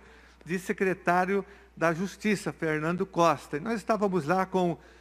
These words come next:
a diretoria do Sindicato dos Servidores e com várias servidoras e servidores que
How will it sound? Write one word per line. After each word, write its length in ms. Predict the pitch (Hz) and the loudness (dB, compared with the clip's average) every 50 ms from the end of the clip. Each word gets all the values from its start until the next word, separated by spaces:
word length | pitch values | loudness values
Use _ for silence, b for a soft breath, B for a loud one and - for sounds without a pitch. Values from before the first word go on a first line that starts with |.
| B B B B | B B B B
a 80 | - 156 | -8 -6
diretoria 580 | 139 160 170 160 170 - - 156 147 156 170 | -4 -2 -2 -2 -2 -4 -4 -4 -2 0 -2
do 80 | 160 135 | -2 -2
Sindicato 880 | - - 160 139 127 - - 190 196 202 208 202 208 - 214 214 185 165 | -6 -8 -8 -8 -10 -4 0 2 2 2 2 0 -2 -2 -2 -2 -4 -6
dos 140 | - 147 123 | -10 -12 -10
Servidores 840 | - - 139 127 123 123 127 185 208 214 220 214 220 220 202 - B B B B B B B B - | -6 -4 -4 -4 -4 0 4 4 6 6 6 4 4 2 -2 -4 B B B B B B B B -4
e 420 | 170 180 202 208 208 202 196 190 - | -2 -2 0 2 2 2 0 0 -2
com 200 | - 277 277 214 | -4 -4 -2 0
várias 480 | 180 202 233 247 247 240 247 233 214 | 2 2 4 4 4 4 2 2 0
servidoras 760 | - - - - 233 220 220 190 196 165 180 196 196 175 175 165 | -2 -6 -4 0 0 0 0 -2 0 2 2 2 2 2 -2 -4
e 40 | |
servidores 720 | 156 - 185 175 160 147 143 131 131 120 117 110 110 - - | -4 -4 -4 -4 -4 -4 -4 -2 0 0 0 0 -4 -8 -14
que 560 | - - - 160 165 165 165 160 151 147 143 | -12 -6 -2 0 2 2 4 4 2 2 0